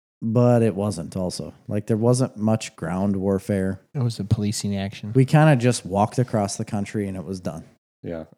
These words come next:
Speaker 3: I
Speaker 1: that's
Speaker 3: don't
Speaker 1: literally it. It, it took, like, a matter of a few weeks.
Speaker 3: And this was them stealing
Speaker 2: The
Speaker 3: Saddam
Speaker 2: gold.
Speaker 3: Hussein's gold bullion, right, out of a
Speaker 1: Yeah.
Speaker 3: bunker.
Speaker 2: Kuwait.
Speaker 3: Uh, or Kuwait.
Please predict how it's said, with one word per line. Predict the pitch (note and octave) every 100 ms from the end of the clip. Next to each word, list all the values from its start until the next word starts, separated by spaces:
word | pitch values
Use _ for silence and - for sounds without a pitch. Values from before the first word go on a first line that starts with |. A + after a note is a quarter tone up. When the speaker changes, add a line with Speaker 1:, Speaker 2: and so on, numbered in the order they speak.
| G2+
Speaker 3:
I |
Speaker 1:
that's | G2+ A2 -
Speaker 3:
don't |
Speaker 1:
literally | A#2 A2 G2+ F#2+
it. | E2 - _ _ _ _ _ _ _ _ _ _
It, | C3 B2
it | B2+ B2
took, | C3+ -
like, | G#2+ G#2+
a |
matter | G#2+ G#2+ G#2
of | G2
a | G2
few | - G#2+
weeks. | F#2 G2+ - -
Speaker 3:
And | G#2+
this | B2 B2+
was | C3+ G#2+
them | A2 G2+
stealing | - - - A2 G#2+ G#2 G2+ G2 F#2+ C3
Speaker 2:
The | A#2
Speaker 3:
Saddam | F#2+
Speaker 2:
gold. | F#2 G2 F#2
Speaker 3:
Hussein's | F#2+ - F2+ F2 - - _ _ _ _ _
gold | - F#2 D#2 - _ _ _ _
bullion, | G2+ F#2 E2+ E2 E2+
right, | F2+ F2+ F#2
out | F2+
of | E2+ E2+
a | E2 E2 G#2+
Speaker 1:
Yeah. | B2 D#2 - _
Speaker 3:
bunker. | F#2+ F2 G2+ G2 - - -
Speaker 2:
Kuwait. | G#2+ F#2+ E2 _ _
Speaker 3:
Uh, | G#2 G2 F2+ E2 E2+ _ _ _ _ _ _ _ _
or | G2 F#2
Kuwait. | - F#2 F#2+